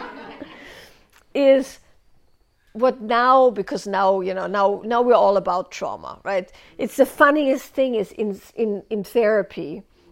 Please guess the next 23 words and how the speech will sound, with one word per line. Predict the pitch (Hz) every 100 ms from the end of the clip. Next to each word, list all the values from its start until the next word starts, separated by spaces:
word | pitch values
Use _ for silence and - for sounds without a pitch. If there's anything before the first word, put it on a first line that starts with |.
| -
and | 202 180 -
you, | 165 202 247 -
you've | 220 233 -
been | 202
at | 185 170
it | 165
for | - 165
a |
while, | 160 147 143 202 202 -
right? | 180 - - - -
I've | 247 -
been | 302 247 -
at | 208 220
it | 214
for | - 196
twenty-six | - 233 226 - - 190 - 208 -
years | 226 220 214 202
now, | 185 165 156 147
and | 196
in | 196
those | 214 220
twenty-six | - 240 240 226 233 180 -
years, | 220 202 185